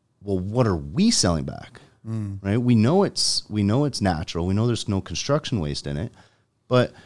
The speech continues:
Speaker 1: you know, what if, what if I'm, what if I'm putting black walnut or, or, um, willow or a different species on these trees? How is that gonna affect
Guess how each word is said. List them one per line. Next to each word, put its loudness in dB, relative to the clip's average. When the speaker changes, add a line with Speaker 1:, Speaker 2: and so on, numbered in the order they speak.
Speaker 1:
you 0
know, 6
what 2
if, 0
what 2
if 0
I'm, 4
what -6
if -6
I'm 2
putting 2
black 0
walnut 0
or, 0
or, 0
um, -2
willow 6
or 0
a -6
different 0
species 0
on 2
these -2
trees? -4
How -2
is -2
that 0
gonna 0
affect -4